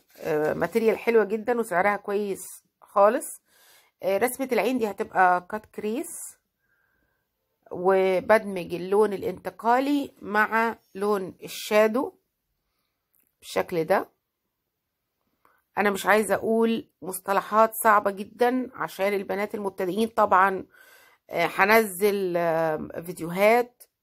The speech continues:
آه، لأسماء الرس-، رسمة العين، هنزل، آه، فيديوهات لل-، لل-، للمنتجات او الماتيريال اللي انا جبتها وما عجبتنيش،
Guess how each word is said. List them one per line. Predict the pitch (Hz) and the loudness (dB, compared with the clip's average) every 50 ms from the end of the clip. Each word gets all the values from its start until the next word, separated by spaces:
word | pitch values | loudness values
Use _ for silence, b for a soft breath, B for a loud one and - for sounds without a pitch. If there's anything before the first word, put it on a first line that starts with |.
| _ _ - | _ _ -6
آه، | 170 170 160 160 160 151 151 165 156 151 - - - - - | -4 -2 -2 0 0 0 0 0 0 -2 -4 -6 -8 -12 -16
لأسماء | - 175 170 170 - - 170 - - - 202 214 214 202 - - 185 | -14 -6 -6 -4 -4 -4 -4 -6 -6 -2 2 2 2 2 2 0 -2
الرس-، | 175 175 170 170 165 170 170 170 - 170 - - _ - | -2 -2 -2 -2 0 0 0 0 -2 -4 -10 -14 _ -4
رسمة | 165 175 185 - - 185 180 180 | -2 -2 -2 -2 -6 -6 -4 0
العين، | 165 170 170 175 196 226 262 302 302 - b b b b b b b b b b b _ | 2 2 2 2 0 0 0 -2 -4 -6 b b b b b b b b b b b _
هنزل، | - 147 170 185 196 196 185 175 - 180 175 185 180 175 165 170 | -4 -2 2 2 2 0 0 -6 -8 -8 -6 -6 -6 -4 -2 -2
آه، | 170 165 160 160 160 165 160 | 0 0 0 -2 -2 -2 -4
فيديوهات | 160 - - 180 160 - 160 160 160 165 185 196 202 202 - 185 | -6 -8 -10 -10 -8 -8 -8 -8 -4 0 2 2 2 2 0 -2
لل-، | 170 160 165 156 151 151 - - - - - | -2 -2 -2 -2 -4 -6 -6 -8 -10 -12 -12
لل-، | 165 165 165 156 - - - _ | -10 -10 -8 -8 -10 -12 -12 _
للمنتجات | 165 175 180 180 190 196 190 - 190 190 196 226 220 220 - | -8 -8 -6 -4 -4 -6 -2 0 0 2 4 2 2 2 0
او | 175 185 | 0 -2
الماتيريال | 185 190 - 180 226 226 208 190 180 | 0 -2 -4 -6 -2 -2 -2 0 0
اللي | 180 196 | 0 -2
انا | 208 202 | -2 -4
جبتها | 185 185 - _ - 196 185 175 - - | -6 -8 -10 _ -6 -2 0 0 -2 0
وما | - 196 196 208 214 | -2 -2 2 4 6
عجبتنيش، | 196 196 190 180 175 175 - - _ 190 202 254 285 - - - _ | 6 6 4 2 -4 -6 -8 -12 _ -8 -8 -8 -8 -8 -12 -18 _